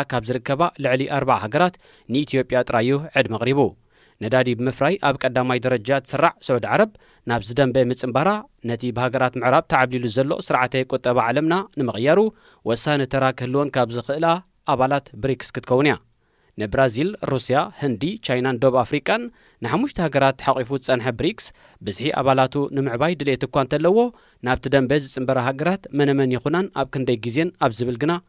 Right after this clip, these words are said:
ዘይምርድዳእ ከም ዘሎ ይግለጽ። ልዕሊ ኣርባዓ ሚእታዊት ካብ ብዝሒ ህዝቢ ዓለምና ዝርከበሉ ምትእኻብ ሃገራት ብሪክስ ብዝሒ ኣባላቱ ካብ ግዜ ናብ ግዜ ክዕቢ እንተኽኢሉ፣ ውሕድ ብዝሒ ህዝቢ ብዘለወን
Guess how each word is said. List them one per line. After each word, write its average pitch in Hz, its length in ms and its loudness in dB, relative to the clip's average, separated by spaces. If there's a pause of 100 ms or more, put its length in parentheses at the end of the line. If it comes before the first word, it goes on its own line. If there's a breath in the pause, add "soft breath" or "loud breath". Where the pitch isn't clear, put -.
(260)
ዘይምርድዳእ 135 720 0
ከም 151 220 -2
ዘሎ 117 280 0
ይግለጽ። 131 420 2 (460)
ልዕሊ 127 300 2
ኣርባዓ 127 320 4
ሚእታዊት 131 420 0
ካብ 131 180 0
ብዝሒ 117 180 -6
ህዝቢ 123 240 -2
ዓለምና 170 340 0 (160)
ዝርከበሉ 139 520 0 (120)
ምትእኻብ 151 520 -2
ሃገራት 123 360 -2
ብሪክስ 160 320 -2 (340 soft breath)
ብዝሒ 98 220 -6
ኣባላቱ 135 380 2 (200)
ካብ 147 180 2
ግዜ 113 240 -8
ናብ 135 160 0
ግዜ 110 160 -8 (100)
ክዕቢ 135 280 0
እንተኽኢሉ፣ 131 400 -2 (460 soft breath)
ውሕድ 208 260 0
ብዝሒ 156 280 -2
ህዝቢ 147 340 -4
ብዘለወን 135 520 2